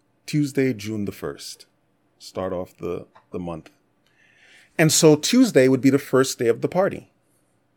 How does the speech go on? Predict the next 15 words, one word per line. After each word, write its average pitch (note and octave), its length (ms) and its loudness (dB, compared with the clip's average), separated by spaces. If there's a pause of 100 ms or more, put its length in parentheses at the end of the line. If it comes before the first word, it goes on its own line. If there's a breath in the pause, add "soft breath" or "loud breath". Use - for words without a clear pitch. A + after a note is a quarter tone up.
(2250 soft breath)
And C3+ 320 4
the B2 60 0
second B2+ 320 0
day A#2+ 100 0
of A2+ 100 2
the A2 80 -6
party B2 560 0 (160)
would A2 220 -4
be A#2+ 220 -4
Wednesday E3+ 760 -4 (240)
the C3+ 180 -4
second. - 580 -8 (2000)
And C#3 220 2
the C3+ 80 2
third A3 880 6